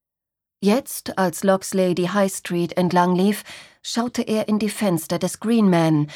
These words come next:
angeblich das zivilisierteste Wirtshaus hier. Der Wirt wischte die Zapfhähne ab, während ein paar Stammgäste am Tresen austranken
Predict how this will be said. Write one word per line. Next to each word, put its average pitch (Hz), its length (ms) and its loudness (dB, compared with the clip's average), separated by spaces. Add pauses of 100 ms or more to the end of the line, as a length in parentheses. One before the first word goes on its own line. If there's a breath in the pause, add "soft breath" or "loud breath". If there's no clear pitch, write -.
(320 loud breath)
angeblich 147 680 -2
das 135 240 -8
zivilisierteste 180 1080 -2
Wirtshaus - 500 -6
hier. - 280 -8 (800)
Der 220 140 0
Wirt 311 340 0
wischte 247 280 -2
die 240 120 -2
Zapfhähne 170 600 0
ab, 196 180 -2 (420 loud breath)
während 196 480 0
ein 190 120 0
paar 190 120 -2
Stammgäste 185 680 0
am 131 140 -4
Tresen 180 420 0
austranken 202 760 0